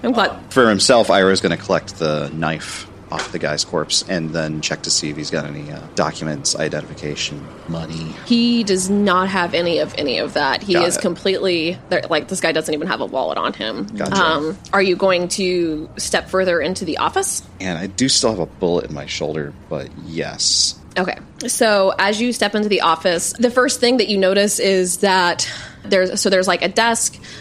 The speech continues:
Speaker 1: Um, it looks like this place has been recently ransacked. Um, this guy, it, like, the drawers are pulled out of the desk. There are a couple of, like, blank loose leaf papers scattered around. And then in the trash can,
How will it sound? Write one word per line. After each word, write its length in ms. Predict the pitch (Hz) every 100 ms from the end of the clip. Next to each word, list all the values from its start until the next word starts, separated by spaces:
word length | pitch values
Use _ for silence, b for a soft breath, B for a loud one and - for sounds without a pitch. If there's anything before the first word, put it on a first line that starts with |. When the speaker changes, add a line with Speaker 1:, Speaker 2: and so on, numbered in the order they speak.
| B
Speaker 1:
Um, 180 | 202 185
it 100 | 180
looks 140 | 254 -
like 80 | 196
this 100 | 202
place 200 | 190 180
has 100 | 180
been 200 | 185 170
recently 380 | 175 170 156 151
ransacked. 680 | 156 139 147 101 110 147 - -
Um, 320 | 170 156 165
this 220 | 170 -
guy, 540 | 196 180 175 160 170 -
it, 160 | 196
like, 180 | 180 170
the 60 | 190
drawers 280 | 196 202 202
are 80 | 190
pulled 180 | 202
out 120 | 190 185
of 80 |
the 60 | 233
desk. 460 | 190 170 170 - - 202
There 280 | 202 185 175
are 460 | 170 170 170 170 -
a 80 | 196
couple 260 | 196 190 185
of, 100 | -
like, 200 | 240 190
blank 320 | 190 175 180
loose 220 | 180 180
leaf 180 | 185 185
papers 340 | 180 185 180 180
scattered 320 | 190 175 175
around. 460 | 170 170 170 175 - B B -
And 260 | 175 180
then 380 | 196 190 190 180
in 180 | - 185
the 100 | 165
trash 280 | 349 381 -
can, 400 | 294 254 240